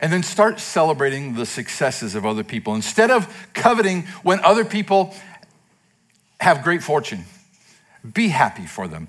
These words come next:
Celebrate their success when God blesses them. Those are, those are keys to being content. Let's go to the third biblical principle this morning, and that's the principle of hard work. The principle of hard work. Writing to the church at Colossae,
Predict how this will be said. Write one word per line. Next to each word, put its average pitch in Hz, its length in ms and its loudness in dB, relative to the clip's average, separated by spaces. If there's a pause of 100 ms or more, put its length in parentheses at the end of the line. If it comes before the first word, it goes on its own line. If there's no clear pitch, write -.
(120)
Celebrate 180 760 2
their 156 160 -2
success 143 500 -4
when 110 260 -4
God 139 400 4 (320)
blesses 113 600 -2 (180)
them. 80 420 -10 (1400)
Those 117 160 -4
are, 107 80 -8 (280)
those 127 160 -4
are 120 40 -6
keys 113 320 -4
to 104 80 -10
being 95 240 -2
content. 87 480 -6 (200)
Let's - 120 -6
go 170 80 -2
to 147 60 -2
the 131 100 -4
third 107 280 -2
biblical 95 320 -4
principle 101 340 -8
this 95 240 -6
morning, 110 220 -2
and 113 60 0
that's 160 180 2
the 127 80 -8
principle 113 360 -6
of 95 100 -4
hard 107 200 -2
work. 98 320 -8 (760)
The - 40 -20
principle 165 380 -2
of 110 80 0
hard 123 240 2
work. 107 280 -2 (920)
Writing 127 200 2
to 123 60 -2
the 107 40 -8
church 139 220 -4
at 110 80 -6
Colossae, 131 460 4